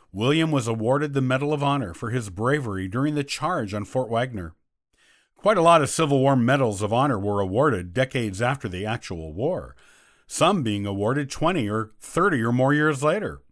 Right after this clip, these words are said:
like William's award. While other African Americans who fought in the Civil War had received the Medal of Honor before him, his actions that resulted in the award took place before theirs.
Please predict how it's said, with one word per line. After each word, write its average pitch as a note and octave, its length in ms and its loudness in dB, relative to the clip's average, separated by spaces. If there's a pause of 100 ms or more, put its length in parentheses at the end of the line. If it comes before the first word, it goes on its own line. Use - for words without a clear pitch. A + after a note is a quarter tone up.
(280)
like C#3+ 260 2
William's C#3+ 400 -2
award. D#2 420 -10 (840)
While D3 200 6
other B3 260 4
African F#3+ 360 0
Americans C#3 480 2
who A#2 120 -2
fought C#3+ 460 0
in B2 120 0
the A#2+ 100 0
Civil B2+ 320 -2
War F2 240 -2
had A2 200 -4
received G3+ 680 -4
the C#3 100 -2
Medal D3+ 280 2
of C#3 80 0
Honor A2+ 280 2
before A#2 440 -2
him, E2 340 -8 (600)
his A3+ 200 -2
actions E3 420 2
that A#2 140 0
resulted C3+ 500 0
in A#2+ 120 0
the A2 220 -2
award G2 640 -2 (180)
took E3 180 0
place - 280 0
before E3+ 360 -2
theirs. C#2 560 -14